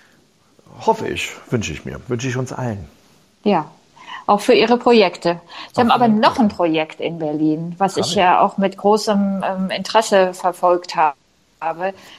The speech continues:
Speaker 2: Sie, Ihnen gehört, ähm, das Stadtmagazin Tipp. Warum engagieren Sie
Speaker 1: Richtig.
Speaker 2: sich da?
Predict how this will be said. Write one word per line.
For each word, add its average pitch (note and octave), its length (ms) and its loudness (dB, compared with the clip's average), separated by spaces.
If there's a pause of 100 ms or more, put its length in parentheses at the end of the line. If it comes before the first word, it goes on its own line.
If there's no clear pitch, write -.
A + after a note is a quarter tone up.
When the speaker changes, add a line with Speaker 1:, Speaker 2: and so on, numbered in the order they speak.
Speaker 2:
Sie, F#3+ 180 2
Ihnen A3 260 6
gehört, A3 420 4
ähm, G3+ 260 2
das G3+ 140 -2
Stadtmagazin A3 720 -4
Tipp. - 260 -8 (160)
Warum A3+ 340 -2
engagieren F#3+ 460 -4
Sie D3+ 80 0
Speaker 1:
Richtig. D#3 220 0
Speaker 2:
sich - 80 -16
da? B2 100 -16